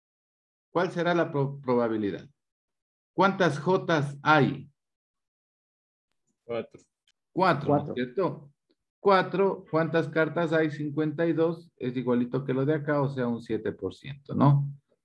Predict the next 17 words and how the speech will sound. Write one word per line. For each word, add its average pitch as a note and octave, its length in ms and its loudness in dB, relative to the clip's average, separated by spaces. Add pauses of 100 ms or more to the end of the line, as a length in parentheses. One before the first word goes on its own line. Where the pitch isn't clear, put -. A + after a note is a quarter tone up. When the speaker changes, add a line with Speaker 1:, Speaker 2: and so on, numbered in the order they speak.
(140)
Speaker 1:
Ok, C#3 180 4 (200)
esa F3 260 6
es G3+ 80 8
la D#3+ 140 6
probabilidad B2+ 500 8
simple. E3+ 500 0
Ahora E3 240 6
yo G3 160 6
le G3+ 120 6
voy G#3 180 4
a G3+ 60 4
meter F3+ 340 2
una D3+ 240 0
condición. G2+ 520 -6 (1040)
¿Qué A#3 160 12
probabilidad E3+ 1080 4 (1300)
hay E3+ 560 4